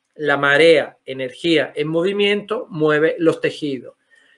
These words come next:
La movilidad de estos tejidos son micras, milésima parte de milímetro. De hecho, no se ve, pero se siente. Y esa movilidad es parte intrínseca de la vitalidad de los tejidos.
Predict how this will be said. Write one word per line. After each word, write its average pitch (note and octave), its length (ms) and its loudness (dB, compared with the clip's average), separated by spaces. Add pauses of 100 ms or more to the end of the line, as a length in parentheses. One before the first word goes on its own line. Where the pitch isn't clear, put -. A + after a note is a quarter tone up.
(140)
La D3 200 0
movilidad F3 600 6
de G#3+ 80 6
estos F3 320 -4
tejidos F3 560 -2
son D#3 320 -4 (100)
micras, D#3 1300 -6 (120)
milésima D#3+ 760 4
parte D#3 320 2
de D#3 120 0
milímetro. D3 640 -2
De C#3 120 0
hecho, C#3+ 380 -2
no C3 200 -4
se D3+ 160 -2
ve, C3+ 320 0 (500)
pero D3 200 2
se C#3+ 120 -8
siente. C3 600 -2 (380)
Y D#3 100 2
esa F3 240 2
movilidad G3 840 2 (300)
es F3 440 2 (320)
parte F#3+ 580 0
intrínseca G3+ 960 0
de F3+ 160 0
la D#3 160 2
vitalidad D3 880 0
de D3+ 240 2
los C#3+ 260 0
tejidos. C3 540 -8